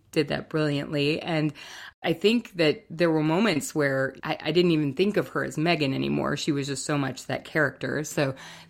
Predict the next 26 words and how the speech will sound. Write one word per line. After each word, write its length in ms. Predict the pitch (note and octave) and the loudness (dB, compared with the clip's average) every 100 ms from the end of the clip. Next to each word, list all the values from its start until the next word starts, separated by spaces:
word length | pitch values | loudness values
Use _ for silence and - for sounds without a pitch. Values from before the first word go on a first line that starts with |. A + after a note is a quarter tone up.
| - _ | -20 _
she 320 | - - A3+ | -8 -4 0
did 160 | A#3 F#3+ | 2 0
a 20 | |
great 240 | - C#3 C3 | 4 2 2
job. 320 | C3 B2+ - | 0 0 2
I 60 | C#4+ | 4
mean, 220 | D4 A#3 | 4 2
so 180 | - C#5 | 4 8
many 180 | C4 F3 | 10 8
people 260 | D#3+ E3 D#3 | 6 4 6
do 120 | D#3+ | 6
it, 180 | C#3 G#3 | 6 6
but 180 | B3 | 4
you're 120 | A#3 C#4+ | 4 4
right. 260 | F4 D3+ | 4 6
It 140 | E3 F3 | 6 6
absolutely 640 | F3+ F3+ G3+ G3+ F#3 D#3+ | 6 6 4 6 6 4
is 240 | D3+ - - - | 2 -2 -14 -8
difficult 560 | E3+ C4 B3+ - D#3 D3 | 0 2 0 2 2 4
when 220 | F3 F3+ | 2 4
you 80 | F3 | 6
know 180 | E3+ F#3+ | 6 6
people 380 | G#3 F3+ E3+ | 6 6 4
and 200 | D3+ C#3+ | 4 2
you've 140 | C#3+ D3 | -2 4
done 380 | D#3 D3+ D3+ | 4 6 2